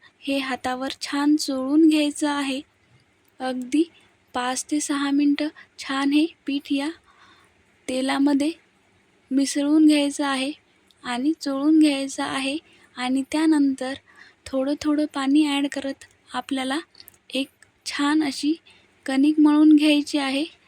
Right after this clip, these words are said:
पराठ्यांसाठी. तर जसं जसं पाणी लागेल, तसं तसं आपल्याला हे घ्यायचं आहे आणि कणिक मळून घ्यायची आहे. अगदी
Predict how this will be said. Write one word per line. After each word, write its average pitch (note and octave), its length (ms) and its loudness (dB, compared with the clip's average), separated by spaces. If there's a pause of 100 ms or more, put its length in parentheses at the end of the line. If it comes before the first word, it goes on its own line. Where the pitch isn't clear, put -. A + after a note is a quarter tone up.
(240)
पराठ्यांसाठी. C#4 960 -2 (840)
तर C#4+ 140 -4 (360)
जसं C4 320 -2
जसं D4+ 320 2
पाणी C#4+ 340 4
लागेल, C#4 320 -4 (380)
तसं C#4 200 -4 (100)
तसं D4+ 200 -2
आपल्याला C4 380 -6
हे C4+ 180 -2 (1200)
घ्यायचं C4 500 -2
आहे C#4+ 260 -2 (220)
आणि C4 200 0 (120)
कणिक C4+ 380 -2
मळून C#4 360 2
घ्यायची C#4+ 400 -2
आहे. B3+ 260 -6 (520)
अगदी B3+ 380 -4